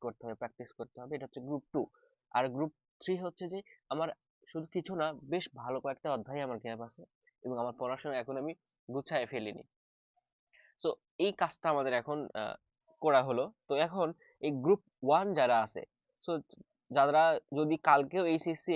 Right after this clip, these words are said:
এক্সাম হয় তাহলেও তারা পারবে। So, তাহলে তারা এখন কি করবে? তাহলে ভাইয়া যেহেতু এখন রমজান মাস বা এখন যেহেতু টেস্টের এখনো চার মাসের মতো সময় আছে বা সাড়ে তিন মাসের মতো সময় আছে, তুমি চাইলে এক মাস সময়টা দিয়ে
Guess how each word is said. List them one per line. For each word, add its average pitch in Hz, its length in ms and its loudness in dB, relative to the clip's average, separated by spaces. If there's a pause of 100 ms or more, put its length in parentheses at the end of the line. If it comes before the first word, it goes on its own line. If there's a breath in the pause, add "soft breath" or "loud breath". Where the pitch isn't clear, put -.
এক্সাম 143 260 -2 (100)
হয় 110 240 0 (520)
তাহলেও 175 360 2
তারা 117 220 4
পারবে। 101 260 0 (920 loud breath)
So, - 80 -12 (120)
তাহলে 165 240 0 (100)
তারা 143 140 6 (100)
এখন 151 300 -4
কি 156 140 -4
করবে? 127 220 0 (680)
তাহলে 208 280 4
ভাইয়া 170 160 2
যেহেতু 160 220 -4
এখন 165 180 -8
রমজান 131 360 -2
মাস 135 160 -2 (380 soft breath)
বা 135 60 6 (100)
এখন 147 200 -6
যেহেতু 147 300 -4
টেস্টের 143 380 -2 (100)
এখনো 143 220 -6 (180)
চার 143 220 0
মাসের 143 280 -4
মতো 131 140 -8 (100)
সময় 131 280 -4
আছে 135 140 -10 (140)
বা 123 100 0 (280)
সাড়ে 127 220 -8
তিন 127 140 -6
মাসের 127 200 -10
মতো 127 200 -12
সময় 123 240 -10
আছে, 160 140 -16 (420 soft breath)
তুমি 135 140 -8 (100)
চাইলে 131 280 -2 (380)
এক 143 180 -2 (100)
মাস 139 220 -6
সময়টা 123 320 -6 (140)
দিয়ে 156 180 2